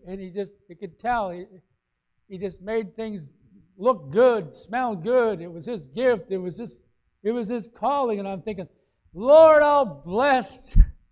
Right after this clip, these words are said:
how blessed I am." And that was before we had Austin, you know. Austin, he's, he's, he's doing several jobs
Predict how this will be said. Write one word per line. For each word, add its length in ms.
how 480
blessed 640
I 180
am." 340
And 100
that 120
was 80
before 420
we 120
had 140
Austin, 560
you 120
know. 100
Austin, 540
he's, 180
he's, 200
he's 160
doing 320
several 540
jobs 840